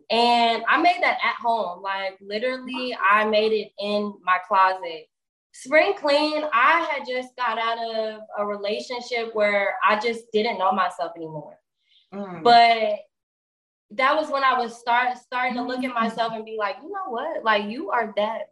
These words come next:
Speaker 1: bitch. Like, you are her."
Speaker 2: Okay.
Speaker 1: And
Speaker 2: Period.
Speaker 1: it was just time for me to clean out my closet. It was time. I was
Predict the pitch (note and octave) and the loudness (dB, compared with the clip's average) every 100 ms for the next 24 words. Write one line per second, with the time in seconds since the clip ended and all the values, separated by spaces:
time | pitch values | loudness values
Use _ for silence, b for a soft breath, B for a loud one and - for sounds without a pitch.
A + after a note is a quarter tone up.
0 | - - - - - G3+ F#3+ A3+ C#4+ C4+ | -18 -20 -20 -20 -6 -6 -6 -6 -4 2
1 | A3+ F4 G#4 G4+ G#4 G4+ _ _ _ _ | 4 6 6 6 2 -14 _ _ _ _
2 | - C4 C#4 F#3+ C#4+ D#4 D#4 D4+ D4 C#4+ | 0 4 4 4 2 0 -2 -4 2 4
3 | D#4 D#4 D4 D4+ C4 C#4+ C4+ C4+ A#3+ A3 | 4 2 -2 -2 -2 -2 2 2 2 -2
4 | - A3 A#3+ A3+ G#3 A3+ A3+ A#3+ A#3+ B3 | -2 0 0 -2 -8 -8 -8 -2 0 2
5 | G#3+ B3 | 0 -2